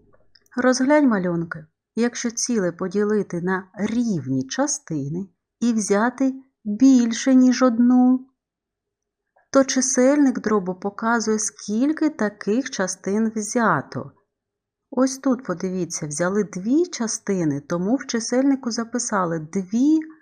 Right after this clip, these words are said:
шостих частини. Шість частин, а дві взяли або зафарбували.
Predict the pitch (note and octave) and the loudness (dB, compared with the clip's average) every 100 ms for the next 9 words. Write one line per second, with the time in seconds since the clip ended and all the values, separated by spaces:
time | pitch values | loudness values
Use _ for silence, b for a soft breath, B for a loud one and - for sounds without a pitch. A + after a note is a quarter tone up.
0 | B _ _ - - D4+ D4 A#3+ F3 - | B _ _ -6 -2 0 2 2 0 -4
1 | - B2+ - D#3 D3+ - C#3+ C3 C#3+ - | -8 -10 -6 -6 -6 -4 -4 -4 -6 -8
2 | - A#3+ G3+ D#3+ - - C3+ - D#3+ C4 | -4 0 0 0 -6 -8 -6 -6 -2 -2
3 | D#4 - - E3 C3+ D3+ G3+ D4+ D#4 - | -2 -6 -4 -4 -2 -4 0 0 0 -8
4 | F3+ F3+ A3 A3 D3 - D#3+ A#3 A3+ F3 | -4 2 2 2 0 -2 -4 -4 -2 -4
5 | G#3+ G3+ F3+ F#3+ D3 C3 B2+ C3 | 0 0 0 -6 -4 -4 -4 -6